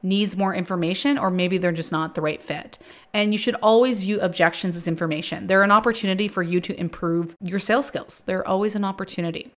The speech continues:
Did you like this podcast episode? If you did, and you like to hang out on Instagram,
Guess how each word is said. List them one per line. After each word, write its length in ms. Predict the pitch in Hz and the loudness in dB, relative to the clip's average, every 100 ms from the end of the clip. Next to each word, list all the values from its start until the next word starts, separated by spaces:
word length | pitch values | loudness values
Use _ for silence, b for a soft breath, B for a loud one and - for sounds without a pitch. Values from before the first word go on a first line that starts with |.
| 170 | 2
Did 240 | 180 247 | 4 6
you 100 | 277 | 6
like 240 | 262 226 220 | 8 8 6
this 220 | 202 202 | 0 -2
podcast 560 | - - 190 - 170 - | -4 0 0 0 -6 -4
episode? 520 | 180 185 - 180 175 - | -8 -6 0 2 0 0
If 220 | 220 220 | 0 0
you 100 | 214 | -2
did, 340 | 185 175 170 - | 2 2 0 -6
and 200 | 175 170 | -6 -4
you 80 | 165 | -2
like 320 | 165 170 180 | 0 0 0
to 60 | |
hang 240 | 175 180 170 | -6 -4 -4
out 160 | 170 - | -4 -4
on 200 | 180 185 | -2 -2
Instagram, 680 | 170 - 175 165 165 160 | -4 -4 -6 -2 -2 -2